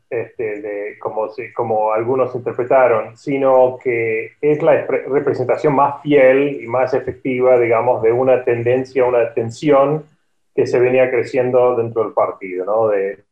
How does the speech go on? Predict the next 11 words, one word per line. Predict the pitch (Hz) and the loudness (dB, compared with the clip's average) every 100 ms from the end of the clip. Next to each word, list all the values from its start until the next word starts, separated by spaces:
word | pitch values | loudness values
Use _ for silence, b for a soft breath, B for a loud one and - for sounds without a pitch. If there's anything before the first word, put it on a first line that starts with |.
| _ | _
de, | - 110 104 110 - - | -6 -4 -4 -6 -6 -2
tanto | 151 151 | 2 2
por | 147 120 | 2 4
el | |
lado | 131 135 135 123 - _ _ _ _ | 4 6 4 2 -4 _ _ _ _
nacionalista | 127 117 127 117 123 165 160 156 131 113 | -2 0 0 0 0 -2 0 2 2 0
como | 127 117 | 0 0
por, | 120 117 110 117 | 2 0 0 -4
este, | 127 127 - 117 113 110 107 107 104 107 110 - - | -4 -4 -4 0 2 2 0 -2 0 -2 -4 -10 -4
bueno, | 117 101 104 - _ _ | -2 -2 -6 -12 _ _
el, | 120 113 113 | -2 0 -4